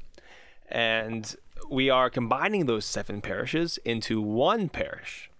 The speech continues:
And so a lot of people have been doing a lot of work to make that happen. And, and there's so much stuff we s-, you know, still have to do. Like, every person gets a different number for their parish envelopes, and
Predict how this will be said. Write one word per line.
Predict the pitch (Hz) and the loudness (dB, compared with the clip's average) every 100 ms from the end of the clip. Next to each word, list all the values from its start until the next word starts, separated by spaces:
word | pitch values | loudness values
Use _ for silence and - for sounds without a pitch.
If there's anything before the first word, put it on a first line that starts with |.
| - - - - | -20 -20 -18 -6
And | 127 | -2
so | 123 117 | 2 4
a | |
lot | 143 180 | 6 6
of | 185 | 4
people | 170 170 | 2 2
have | 190 120 | -2 -2
been | 139 | 2
doing | 135 123 | 2 2
a | |
lot | 113 123 147 | 2 2 4
of | 160 | 4
work | 156 - | 2 2
to | |
make | 135 131 | 0 2
that | 120 | 2
happen. | 117 104 | 0 0
And, | - 156 - | -2 -2 -2
and | 165 | 0
there's | 170 156 | 2 0
so | - - 208 | -4 0 2
much | 208 196 | 2 -2
stuff | - 156 | 0 0
we | 147 | 0
s-, | 131 - | -2 -4
you | - | -4
know, | 139 | -2
still | 110 - | 0 2
have | 135 | 2
to | 123 | 2
do. | 117 123 | 2 4
Like, | 110 110 - - - - - - | 4 0 -2 -12 -18 -20 -20 -2
every | 139 143 160 | 2 4 4
person | 143 170 156 156 | 4 2 2 2
gets | 156 - | 2 0
a | |
different | 135 147 160 143 | 0 2 2 2
number | 135 156 135 98 | 4 4 4 2
for | - 117 | 4 8
their | 117 117 | 8 8
parish | 110 131 135 131 | 6 6 6 4
envelopes, | 135 135 110 90 - - | 2 4 2 0 -2 -2
and | - | 0